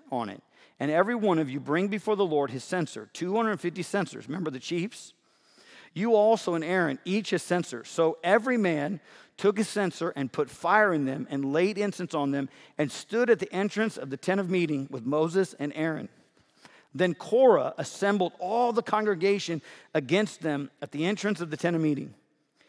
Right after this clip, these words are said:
And the glory of the Lord appeared to all the congregation. And the Lord spoke to Moses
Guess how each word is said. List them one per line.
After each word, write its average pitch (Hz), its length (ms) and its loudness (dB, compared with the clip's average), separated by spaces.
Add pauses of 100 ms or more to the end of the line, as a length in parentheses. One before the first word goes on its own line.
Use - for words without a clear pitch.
(160)
And 170 140 4
the 175 60 0
glory 190 460 6
of 196 100 0
the 208 60 8
Lord 170 520 4
appeared 185 480 0
to 165 60 -6
all 170 440 4
the 160 100 -6
congregation. 143 920 -4 (640)
And 170 160 2
the 180 60 4
Lord 185 380 6
spoke 208 720 4
to 202 100 -2
Moses 175 560 2